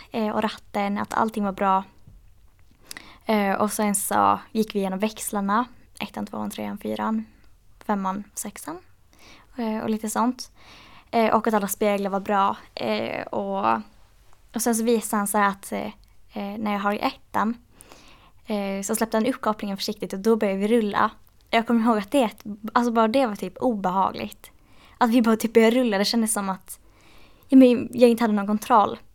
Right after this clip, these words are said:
Eh, och sen så började vi köra då. Eh, och, eh, just, eh, om man kör med bilskola, då har ju, eh, då har ju den här, eh, vad kallas det? Bilskolaläraren har ju som, eh, koppling och broms på sin sida.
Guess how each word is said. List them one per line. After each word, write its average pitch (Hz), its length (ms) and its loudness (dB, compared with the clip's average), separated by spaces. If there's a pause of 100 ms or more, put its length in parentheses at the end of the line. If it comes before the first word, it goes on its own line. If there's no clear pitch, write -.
(300)
Eh, 214 260 0
och 214 80 -2
sen 240 120 2
så 240 100 -4
började 220 160 4
vi 208 60 -2
köra 202 340 -2
då. 233 200 4 (840)
Eh, 214 340 4
och, - 440 0
eh, 202 180 0 (300)
just, 226 500 -2
eh, 196 260 0
om 220 80 2
man 220 80 4
kör 285 140 6
med 269 100 6
bilskola, 202 480 -4
då 233 200 4
har 226 260 2
ju, 190 260 -4 (300)
eh, 196 380 -4 (840)
då 226 220 0
har 226 160 4
ju 208 120 0
den 196 120 -2
här, 196 340 -4
eh, 220 200 -2 (800)
vad 226 340 -2
kallas 208 220 -4
det? 214 60 -4
Bilskolaläraren 214 1000 0
har 208 220 0
ju 214 300 -6
som, 196 320 -6 (380)
eh, 196 240 -2
koppling 202 440 -4
och 196 80 -4
broms 202 320 -2
på 202 100 -6
sin 254 260 2
sida. 214 500 -2